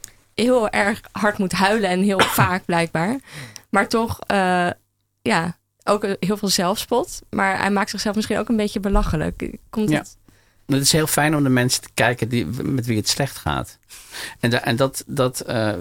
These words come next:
Speaker 2: dat maakt komieken optimaal gebruik van. Ik heb een keertje een, eh, een, een workshop stand-up comedy, eh, <laughs> eh, gevolgd, hè. Dat was in het kader van een personeelsfeest. Had, het thema was humor. En toen dachten we: "God, het is leuk als we mensen de gelegenheid geven om een cursus stand-up comedy te doen." We hadden ook een trainer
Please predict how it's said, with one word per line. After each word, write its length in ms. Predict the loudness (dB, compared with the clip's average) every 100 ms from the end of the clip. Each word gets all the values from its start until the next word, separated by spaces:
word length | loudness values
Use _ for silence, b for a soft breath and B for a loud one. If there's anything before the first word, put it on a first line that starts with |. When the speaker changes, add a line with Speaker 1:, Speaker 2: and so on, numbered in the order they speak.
| -6 -10 -8
Speaker 2:
dat 300 | -4 -4 -2
maakt 360 | 0 0 -2 -12 _ _
komieken 460 | -2 0 0 -2 -2
optimaal 420 | -2 0 0 0
gebruik 360 | -2 -4 -4 -4
van. 200 | -6 -6 B B B
Ik 80 | -2
heb 80 | 0
een 60 |
keertje 320 | 2 0 2 0
een, 140 | 2
eh, 340 | 2 2 0 -2
een, 140 | 0
een 120 | -2
workshop 500 | 0 0 0 0 -2
stand-up 380 | -4 0 0 -2 -2
comedy, 560 | 0 0 0 0 0
eh, 180 | 0 -2
<laughs> 800 | -4 -6 -8 -12 -20 _ -4 -4
eh, 60 |
gevolgd, 540 | -2 -6 -6 -6 -6 -6
hè. 60 |
Dat 80 | -8 B B B B B
was 160 | -4 -2
in 60 |
het 80 | -2
kader 260 | 0 0 0
van 120 | -4
een 120 | -4
personeelsfeest. 840 | -2 -2 0 0 0 0 0 0
Had, 120 | 0 -2
het 160 | -2
thema 320 | -2 0 2
was 160 | 0 -2
humor. 460 | 0 0 0 -2 -6 b b b b b b _
En 200 | -4 -4
toen 140 | -2 -2
dachten 300 | -2 -2 -6
we: 60 |
"God, 240 | -2 -4 -2
het 100 | 0
is 60 |
leuk 260 | 2 2 0
als 120 | -2
we 80 | 0
mensen 300 | 0 0 -2
de 60 | -2
gelegenheid 500 | 0 0 2 0 0
geven 280 | -2 0
om 60 | 0
een 120 | -2
cursus 480 | -2 -2 0 -2 -2
stand-up 360 | -2 -2 -2 0
comedy 320 | 0 0 -2
te 80 | -2
doen." 100 | -2
We 60 |
hadden 160 | 0 -2
ook 80 | -2
een 60 |
trainer 440 | -2 0 0 0